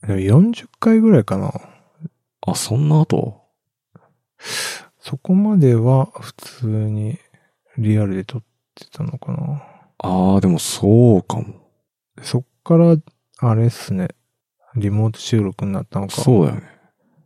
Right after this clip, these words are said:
Speaker 1: だから、長続きの要因はやっぱリモートじゃないですか。
Speaker 2: あ、リモートあるね。リモートっていうのはやっぱコロナで暇だからなんじゃないか。もしかして。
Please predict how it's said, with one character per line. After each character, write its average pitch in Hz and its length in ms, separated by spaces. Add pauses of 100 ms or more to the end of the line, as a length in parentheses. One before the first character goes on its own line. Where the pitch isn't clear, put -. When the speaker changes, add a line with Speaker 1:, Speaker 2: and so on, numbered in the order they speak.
(680)
Speaker 1:
だ 107 100
か 104 80
ら、 95 180
長 101 360
続 - 240
き - 100
の 104 200 (320)
要 104 300
因 101 220
は 98 80
や 98 60
っ - 20
ぱ - 180
リ 95 220
モ 139 240
ー 147 40
ト 147 160
じ 131 60
ゃ 110 40
な 98 80
い - 40
で 117 60
す - 80
か。 - 280 (240)
Speaker 2:
あ、 - 140
リ 80 160
モ 127 280
ー - 40
ト 113 220
あ 110 40
る - 120
ね。 - 120
リ 92 140
モ 156 280
ー - 20
ト 180 120
っ - 40
て - 140
い - 20
う 175 40
の - 40
は - 60
や - 40
っ - 20
ぱ - 180
コ 175 160
ロ 214 100
ナ 120 120
で 80 80
暇 120 360
だ 170 100
か 147 120
ら 85 80
な 78 100
ん - 40
じ 165 80
ゃ 151 40
な 147 60
い 151 40
か。 - 160 (480)
も 156 80
し - 100
か - 60
し 165 80
て。 123 80